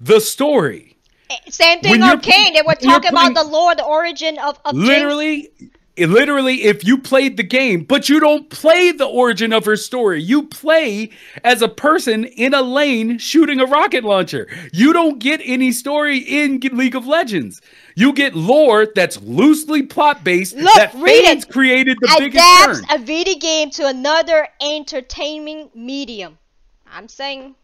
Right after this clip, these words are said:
Speaker 2: uh, it's fine to me. I don't know what you're
Speaker 1: Wait.
Speaker 2: talking about.
Speaker 1: Uh,
Speaker 2: Wh-,
Speaker 1: wait,
Speaker 2: what
Speaker 1: I,
Speaker 2: you
Speaker 1: I, read what?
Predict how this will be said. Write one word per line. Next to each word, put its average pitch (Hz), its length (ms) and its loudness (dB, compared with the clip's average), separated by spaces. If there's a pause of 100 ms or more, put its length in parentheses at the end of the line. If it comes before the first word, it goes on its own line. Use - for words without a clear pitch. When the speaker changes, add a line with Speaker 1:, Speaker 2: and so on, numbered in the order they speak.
(180)
Speaker 2:
uh, 185 320 -16
it's 214 140 -20
fine 269 300 -10
to 277 180 -12
me. 294 300 -6
I 226 120 -4
don't 262 160 -12
know 269 120 -10
what 285 160 -14
you're 247 100 -20
Speaker 1:
Wait. - 140 -2
Speaker 2:
talking 302 240 -8
about. 220 360 -12 (300)
Speaker 1:
Uh, - 120 -14
Speaker 2:
Wh-, 220 200 -6
Speaker 1:
wait, 220 120 0
Speaker 2:
what 202 180 4
Speaker 1:
I, 175 180 0
Speaker 2:
you 165 180 -2
Speaker 1:
I, 151 40 -10
read 185 280 -2
what? 175 320 0